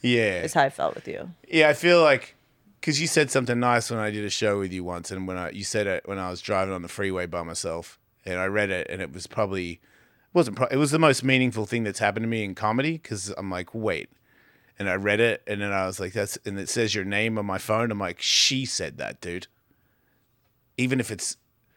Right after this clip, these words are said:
Speaker 1: 'cause I don't, you know, I don't trust anybody. If it's half tr-, half truth,
Speaker 2: That's
Speaker 1: it's
Speaker 2: fair.
Speaker 1: pretty freaking good. Like, get excited about yourself, kind of believe in yourself a little more, 'cause I think maybe I was, uh,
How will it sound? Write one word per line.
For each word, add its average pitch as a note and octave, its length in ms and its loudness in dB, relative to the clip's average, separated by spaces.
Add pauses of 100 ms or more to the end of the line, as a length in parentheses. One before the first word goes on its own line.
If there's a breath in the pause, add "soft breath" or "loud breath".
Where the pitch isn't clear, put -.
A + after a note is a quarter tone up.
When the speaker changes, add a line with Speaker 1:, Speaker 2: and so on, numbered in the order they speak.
(460)
Speaker 1:
'cause A2 160 -6
I A2 120 2
don't, G#2+ 260 0
you A#2 80 -4
know, F#2+ 80 -4
I F#2 40 -6
don't F#2+ 100 -6
trust F2+ 260 -6
anybody. D#2 380 -14 (260)
If G2+ 100 -12
it's F#2+ 120 -10
half A#2 320 4
tr-, - 240 -14
half A#2+ 340 4
truth, F#2 380 -6 (180)
Speaker 2:
That's B3 180 -6
Speaker 1:
it's - 80 2
Speaker 2:
fair. A#3+ 120 2
Speaker 1:
pretty C#3+ 240 4
freaking A#2+ 420 0
good. G#2+ 360 -2 (540)
Like, F#2+ 160 -4 (200)
get C3 260 6 (300)
excited B2 500 6
about G2+ 300 -2
yourself, G2 460 -4
kind A#2 180 0
of G#2 80 -4
believe A2+ 280 0
in A#2 80 -2
yourself G2+ 360 -4
a - 20 -12
little F#2 160 -8
more, F2+ 180 -8
'cause - 140 -12
I F#2 60 -8
think G2+ 320 -8 (560 soft breath)
maybe A2 280 2
I G2+ 100 4
was, F#2+ 300 -2
uh, F2+ 440 0